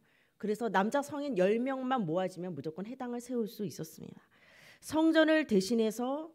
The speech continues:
그 타국에서 예배를 드렸던 거거든요. 포로 후에는 이스라엘로 돌아왔지만 이제 성전과 함께 이 회당 제도가 보편화되어진 것을 볼 수 있습니다.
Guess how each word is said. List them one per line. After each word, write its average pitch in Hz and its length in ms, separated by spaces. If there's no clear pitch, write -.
그 180 140
타국에서 233 800
예배를 170 340
드렸던 180 400
거거든요. 139 420
포로 320 300
후에는 254 680
이스라엘로 277 460
돌아왔지만 190 1500
이제 180 100
성전과 240 460
함께 196 320
이 185 140
회당 254 280
제도가 175 540
보편화되어진 196 920
것을 151 220
볼 151 120
수 160 160
있습니다. - 540